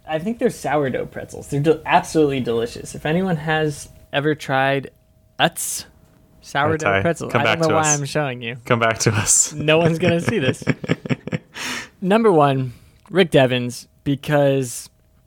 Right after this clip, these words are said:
Speaker 1: the jury loves him and <laughs> he has an idol to get the top three. I don't, or to get the top four.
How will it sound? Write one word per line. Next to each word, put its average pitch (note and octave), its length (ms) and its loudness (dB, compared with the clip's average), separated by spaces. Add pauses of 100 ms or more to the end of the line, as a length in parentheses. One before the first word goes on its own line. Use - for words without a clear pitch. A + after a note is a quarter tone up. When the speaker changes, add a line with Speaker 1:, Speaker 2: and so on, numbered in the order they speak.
Speaker 1:
the C#3+ 120 -2
jury D#3+ 360 4
loves C#3+ 300 4
him B2+ 360 -2 (460)
and C#3 360 2
<laughs> - 0 -
he - 340 0
has D3+ 300 2
an D3+ 100 -2
idol C#3 340 2
to - 140 -6
get B2 180 -4
the C3+ 80 -8
top A#2+ 300 0
three. A#2 280 -6 (540)
I C#3 100 2
don't, C#3 220 0 (880)
or C#3 200 6
to D#3 200 2
get C#3 160 4
the C#3+ 80 4
top C#3 280 2
four. A2 280 0